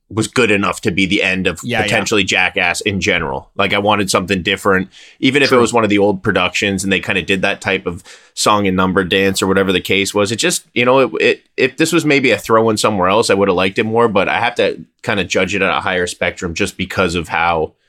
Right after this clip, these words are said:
Speaker 1: significant that could potentially be in the history of the franchise.
Speaker 2: True.
Speaker 1: So,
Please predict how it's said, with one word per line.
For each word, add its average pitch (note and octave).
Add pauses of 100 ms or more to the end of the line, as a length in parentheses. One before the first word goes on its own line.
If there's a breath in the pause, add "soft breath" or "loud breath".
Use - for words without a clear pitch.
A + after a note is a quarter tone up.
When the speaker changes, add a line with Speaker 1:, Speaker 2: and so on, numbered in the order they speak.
(580)
Speaker 1:
significant A2+
that G2+ (120)
could A2
potentially F#2+
be F2
in E2+
the E2+
history F#2+
of F2
the E2+
franchise. E2
Speaker 2:
True. B2+
Speaker 1:
So, F2